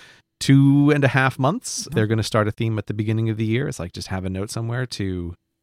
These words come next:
Speaker 1: put down things that you notice about your life as a way to get started, and then you have something to look over and try to synthesize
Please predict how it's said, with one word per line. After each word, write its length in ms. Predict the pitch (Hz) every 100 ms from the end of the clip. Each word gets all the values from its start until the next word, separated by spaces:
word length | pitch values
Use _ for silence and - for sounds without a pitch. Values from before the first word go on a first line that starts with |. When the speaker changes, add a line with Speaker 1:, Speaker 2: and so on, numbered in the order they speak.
| -
Speaker 1:
put 240 | 127 127
down 340 | 117 110 110
things 440 | 104 110 107 110 104
that 180 | 101 -
you 180 | 101
notice 400 | 95 95 104 120
about 300 | 135 120 120
your 100 | 135
life 460 | 127 131 156 - - -
as 140 | 113 101
a 60 |
way 120 | 95
to 100 | 98
get 120 | 101 98
started, 500 | - 98 113 135 139
and 160 | 101 95
then 360 | 90 87 82 - _ _ -
you 120 | 113
have 280 | 98 110 92
something 400 | 107 92 98 95
to 640 | - 98 90 87 85 82 _ -
look 340 | 131 127 123 113
over 420 | 107 104 95 82
and 160 | 73
try 180 | 90 87
to 120 | 80
synthesize 960 | - 101 92 87 - 78 71 71 69 -